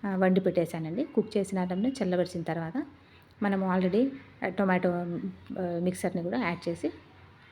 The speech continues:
పైనుండి సన్నగా తరిగిన కొత్తిమీర యాడ్ చేసేసాను. ఇది కంప్లీట్గా మిక్స్ చేసేసుకోవాలి. అంతకంటే ముందు నిమ్మరసము వే-, పిండుకున్నానండి. ఒక నిమ్మకాయ తీసుకుని నిమ్మరసం పిండుకోవచ్చు.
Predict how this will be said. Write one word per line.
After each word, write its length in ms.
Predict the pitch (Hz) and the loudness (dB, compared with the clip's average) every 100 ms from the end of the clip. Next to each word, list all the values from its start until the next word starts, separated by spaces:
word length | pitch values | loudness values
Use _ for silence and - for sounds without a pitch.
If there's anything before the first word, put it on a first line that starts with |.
| - | -2
పైనుండి 400 | 202 196 196 262 - - - - | 0 2 0 -2 -4 -14 -10 -2
సన్నగా 280 | 202 196 190 | 0 2 0
తరిగిన 300 | 185 175 240 | 0 0 0
కొత్తిమీర 400 | 214 190 185 170 | 0 0 0 0
యాడ్ 200 | 165 175 | -2 -4
చేసేసాను. 460 | 165 160 165 262 - - - - - - | -6 -6 -6 -6 -6 -18 -20 -20 -10 0
ఇది 120 | 208 | 2
కంప్లీట్గా 680 | 214 196 196 208 202 240 339 - - - - - - - - - - - - - - - - 226 | 2 2 6 4 4 -2 -4 -8 -20 -20 -20 -20 -20 -20 -20 -20 -20 -20 -20 -20 -20 -20 -6 2
మిక్స్ 240 | 214 - | 2 2
చేసేసుకోవాలి. 540 | 180 175 - 180 185 247 | -2 -2 -6 -4 -2 0
అంతకంటే 400 | 208 202 202 196 | 0 0 0 -2
ముందు 260 | 196 269 - - - - - - - | 0 -2 -2 -12 -18 -18 -20 -12 2
నిమ్మరసము 600 | 214 208 190 185 202 302 - - | 6 6 6 2 0 -2 -4 -8
వే-, 340 | 196 185 175 170 | 2 4 4 2
పిండుకున్నానండి. 800 | 196 190 185 175 165 165 220 - - - - 202 | 2 2 0 -4 -4 -4 -4 -4 -10 -20 -6 0
ఒక 100 | 196 | 2
నిమ్మకాయ 360 | 190 185 185 | 2 2 0
తీసుకుని 420 | 185 175 - 214 | -2 -4 -2 2
నిమ్మరసం 420 | 277 185 180 165 185 | 4 2 -2 -4 -2
పిండుకోవచ్చు. 560 | 165 160 156 151 294 | -2 -4 -8 -8 -10